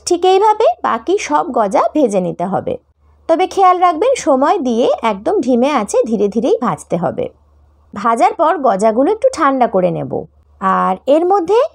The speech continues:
আহ, চিনি শিরাটা তৈরি করে নিচ্ছি। দিয়ে দিলাম এক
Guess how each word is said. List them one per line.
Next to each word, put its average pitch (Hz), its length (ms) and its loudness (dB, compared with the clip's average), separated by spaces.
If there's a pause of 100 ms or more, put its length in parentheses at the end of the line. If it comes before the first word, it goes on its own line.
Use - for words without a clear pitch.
(140)
আহ, 214 200 0
চিনি 311 320 0
শিরাটা 381 420 0
তৈরি 226 260 2
করে 170 220 -2
নিচ্ছি। - 460 -10 (280)
দিয়ে 330 220 2
দিলাম 370 380 2 (100)
এক 254 180 0